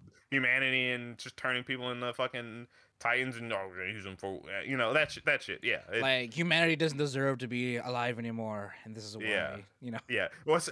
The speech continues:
Speaker 1: s-, the second you say that, as soo-, as soon as anybody in the show says that, they're edgy. They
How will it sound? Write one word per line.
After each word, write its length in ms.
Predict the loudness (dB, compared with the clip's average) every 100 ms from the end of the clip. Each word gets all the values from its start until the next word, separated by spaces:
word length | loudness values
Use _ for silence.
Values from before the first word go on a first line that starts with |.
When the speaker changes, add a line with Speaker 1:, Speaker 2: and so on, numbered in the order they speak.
| -8
Speaker 1:
s-, 200 | -10 -8 0
the 120 | 0
second 360 | 4 2 2 2
you 120 | 2
say 240 | 2 2
that, 240 | 6 4 4
as 140 | 2
soo-, 200 | 4 4
as 60 | 2
soon 160 | -2 -2
as 80 | 0
anybody 360 | 0 4 2 2
in 120 | 0
the 100 | 0
show 220 | 2 2
says 320 | 2 0 0
that, 280 | 0 -2 0
they're 140 | 0
edgy. 300 | 2 0 -6 -20 _ -8 -2
They 180 | 0 0